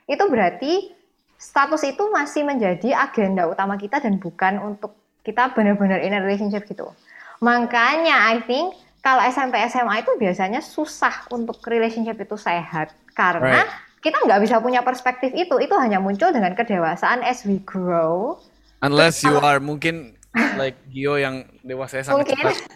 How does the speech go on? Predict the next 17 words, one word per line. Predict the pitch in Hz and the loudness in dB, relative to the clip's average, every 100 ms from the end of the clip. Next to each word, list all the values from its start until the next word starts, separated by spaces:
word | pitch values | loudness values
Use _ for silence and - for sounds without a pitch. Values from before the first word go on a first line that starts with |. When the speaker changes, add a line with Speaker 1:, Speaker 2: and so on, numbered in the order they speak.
| - | -2
Speaker 2:
banyak | 147 147 139 | 2 2 2
berpikir. | 139 135 127 147 165 - 156 - | 2 0 2 0 -2 -8 -10 -10
Speaker 1:
<laughs> | _ - - | _ -18 -4
Tapi | 285 | 0
kayak | 494 440 247 - - - _ | 2 2 2 -2 -12 -20 _
menurutku | 262 285 294 302 262 | -4 -2 -2 -2 -2
gitu | 254 233 | 2 0
sih. | 247 185 | 2 -2
Jadi | 180 214 320 | 0 0 0
sampai | - - 320 320 - | -2 -2 0 0 -2
kita | 330 370 | 0 0
bisa | 285 208 196 - - | 2 0 -2 -2 -2
embrace | 233 220 175 170 180 269 - - _ _ _ - | -2 0 0 0 0 -2 -8 -20 _ _ _ -4
our | 226 233 | 0 0
season | 254 - 220 214 254 240 | -2 -4 -4 -2 0 0
being | 208 185 196 | 0 0 -2
single, | 208 185 170 160 180 302 | -4 -6 -4 -2 0 -2